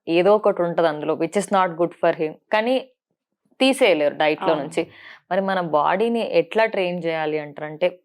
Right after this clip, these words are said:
Speaker 1: కంట్రోల్ ఎలా పెట్టుకోగలగాలి? Because అది మన చేతిలో obviously ఉండదు, ఏదైనా చూడగానే క్రేవింగ్స్ అవుతూ
Speaker 2: మ్మ్.
Speaker 1: ఉంటాయి. And అది ఇప్పుడు తినాలనిపిస్తుంటే తినేస్తూ ఉంటా, దాని తర్వాత "అరే, ఎందుకు తిన్నాను?" అని ఫీల్ అవుతుంటా.
Speaker 2: అవును.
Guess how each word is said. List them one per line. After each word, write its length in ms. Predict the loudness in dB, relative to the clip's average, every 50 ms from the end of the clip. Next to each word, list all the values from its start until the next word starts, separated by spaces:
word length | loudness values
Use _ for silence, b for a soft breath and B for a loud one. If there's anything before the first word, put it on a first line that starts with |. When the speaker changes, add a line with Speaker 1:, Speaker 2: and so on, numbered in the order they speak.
| _ _ _ _ _ _ -4
Speaker 1:
కంట్రోల్ 440 | -4 -2 -2 0 2 2 4 4 4
ఎలా 200 | 4 4 2 2
పెట్టుకోగలగాలి? 880 | 2 0 -4 -6 -6 -4 -4 -4 -2 -2 -4 -6 -6 -8 -8 -10 -10 -10
Because 340 | -10 -4 0 0 0 0 -2 b b b b b b b b -6
అది 120 | -6 -4
మన 220 | -4 -2 -2 -2 -2 0 0
చేతిలో 360 | 0 0 2 4 4 4 4
obviously 460 | 2 0 0 0 0 -2 0 0 0
ఉండదు, 520 | 0 0 -2 0 0 0 0 0 -2 -4 -8 _ -4
ఏదైనా 280 | -2 0 0 0 -2 -2
చూడగానే 420 | -2 -2 -2 0 0 -2 -4 -4
క్రేవింగ్స్ 500 | -4 -2 0 0 0 0 -2 -2 -2 -2
అవుతూ 380 | -2 -2 -4 -4 -6 -8 -8 -8
Speaker 2:
మ్మ్. 100 | -10 -10
Speaker 1:
ఉంటాయి. 260 | -8 -8 -8 -8 -10 B B B B B B B -6 -4
And 280 | -4 -2 0 0 0 0 0 0
అది 120 | 2 2
ఇప్పుడు 280 | 2 0 0 -2 -6 -2
తినాలనిపిస్తుంటే 1000 | -2 -2 0 0 0 0 0 -2 -2 -4 -4 -4 -6 -4 -6 -8 -6 -6 -8
తినేస్తూ 540 | -6 -4 -4 -4 -4 -6 -6 -10 -8 -8 -6
ఉంటా, 240 | -6 -6 -4 -4 -4
దాని 240 | -2 -4 -6 -2 -2
తర్వాత 400 | 0 0 0 0 0 -2 -2 -2 _ _ _ _ -12 -6
"అరే, 200 | -2 0 2 2
ఎందుకు 380 | 2 2 2 2 2 2 2 2
తిన్నాను?" 420 | 0 0 -2 -2 -4 -6 -6 -6
అని 100 | -8 -6
ఫీల్ 240 | -6 -6 -4 -4 -2
అవుతుంటా. 400 | -4 -4 -4 -8 -10 -10 -12 -12 -12
Speaker 2:
అవును. 160 | -14 -14